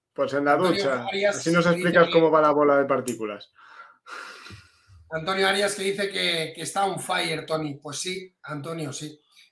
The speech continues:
Speaker 2: La verdad es que lleva un tiempo con, con el Sol Omega, con sus lunas <clears throat> y tantas otras cosas. Me estoy quedan-, empezando a quedar sin voz, ¿eh?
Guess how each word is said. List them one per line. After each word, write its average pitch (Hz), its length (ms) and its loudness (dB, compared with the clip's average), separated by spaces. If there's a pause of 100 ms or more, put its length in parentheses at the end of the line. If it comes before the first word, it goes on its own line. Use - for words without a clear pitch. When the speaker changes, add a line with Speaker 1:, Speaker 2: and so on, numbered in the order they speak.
Speaker 2:
La 151 240 -2
verdad 165 180 2
es 175 100 -2
que 165 680 2 (420)
lleva 180 220 4
un 196 140 2
tiempo 202 800 0
con, 160 340 -4
con 156 280 -4
el 156 200 -2
Sol 180 240 -2
Omega, 190 600 2
con 170 540 -6 (260)
sus 156 340 -8
lunas 190 800 2 (140)
<clears throat> - 180 -20
y 202 520 0
tantas 190 260 -2
otras 190 260 -2
cosas. 220 560 -2 (360)
Me 156 120 -6
estoy 254 160 -4
quedan-, 233 600 -4
empezando 226 500 -2
a 196 40 -6
quedar 202 200 2
sin 202 220 -4
voz, - 200 -12
¿eh? 254 200 -14